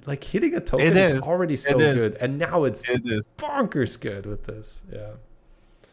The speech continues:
Speaker 2: It's not balanced. <laughs>
Speaker 1: <laughs> Okay.
Speaker 2: Oh, man.
Speaker 1: Well, yeah, get economy, guys. Get economy and tier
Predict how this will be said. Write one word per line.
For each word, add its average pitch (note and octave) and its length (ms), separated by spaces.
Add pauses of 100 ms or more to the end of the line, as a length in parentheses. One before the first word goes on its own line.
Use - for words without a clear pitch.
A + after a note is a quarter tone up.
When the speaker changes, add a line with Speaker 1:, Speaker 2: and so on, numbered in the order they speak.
(200)
Speaker 2:
It's A2 140
not E3 200
balanced. B2+ 540
<laughs> - 240 (1160)
Speaker 1:
<laughs> - 460 (2000)
Okay. B2+ 240
Speaker 2:
Oh, C#3 480
man. A2+ 80
Speaker 1:
Well, C3 400
yeah, A#2+ 240
get A2+ 200
economy, A2+ 480
guys. A2 500
Get C3+ 140
economy A#2 640
and A2 220
tier B2 320